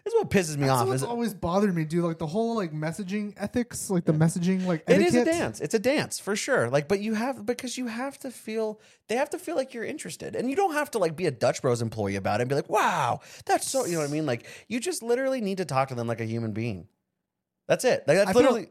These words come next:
Speaker 2: I feel like I've always been a dry texter. Not
Speaker 1: okay.
Speaker 2: like L O L or "Yeah" or "Oh, that's cool. That's crazy."
Speaker 1: Mm.
Speaker 2: Not like that, but I feel like I've always, like, I, I only recently started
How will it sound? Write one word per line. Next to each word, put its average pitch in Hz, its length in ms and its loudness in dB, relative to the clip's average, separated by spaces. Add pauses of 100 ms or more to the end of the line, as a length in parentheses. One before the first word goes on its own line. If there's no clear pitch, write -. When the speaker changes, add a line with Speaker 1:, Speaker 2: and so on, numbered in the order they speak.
Speaker 2:
I 185 60 -2
feel 214 160 0
like 170 100 -2
I've 165 80 0
always 156 300 4
been 143 140 -4
a 139 40 -4
dry 131 220 -4
texter. 131 460 -8 (720)
Not 240 160 4
Speaker 1:
okay. 285 100 0
Speaker 2:
like 254 280 4 (180)
L 190 160 4
O 160 160 6
L 156 240 4
or 147 320 0
"Yeah" 147 580 0
or 143 420 -8 (440)
"Oh, 175 220 2
that's 165 180 -2
cool. 151 360 -4 (300)
That's 170 140 -4
crazy." 147 460 -4 (140)
Speaker 1:
Mm. 180 220 -16
Speaker 2:
Not 247 80 -4
like 196 180 -2
that, 151 260 -4
but 160 260 4
I 156 80 -2
feel 208 200 -2
like 185 120 0
I've 170 80 0
always, 165 300 2
like, 165 260 -2
I, 175 280 -2 (100)
I 226 320 -6 (100)
only 196 320 2
recently 156 480 0
started 156 340 2